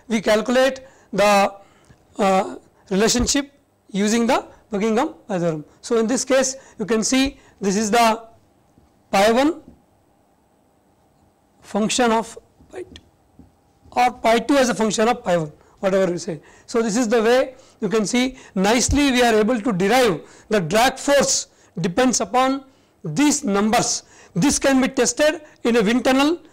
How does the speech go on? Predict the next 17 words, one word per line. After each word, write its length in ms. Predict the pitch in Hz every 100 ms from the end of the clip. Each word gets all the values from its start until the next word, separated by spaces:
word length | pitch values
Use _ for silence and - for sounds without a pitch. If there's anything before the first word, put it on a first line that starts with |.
| _ -
or 140 | 233 233
it 140 | -
can 180 | 262 262
be 180 | 254 233
tested 500 | - 226 - 294 294 - - -
in 220 | 254 233
water 240 | 202 208
tunnel, 420 | 277 277 311 330 - - -
uh, 80 | - _ - 370
and 260 | 294 294 - 311
this 180 | 269 190
relationship 500 | 226 233 254 247 254
can 200 | 233 247
be 220 | 370 370 - - _ _ _ _ _
established, 600 | - - 233 160 - - - _ _ _
right. 280 | 262 349 - - _ _ _ _ - - - - - _ _ _ _ _ _ - - - _ _ - -
So, 420 | - 247 262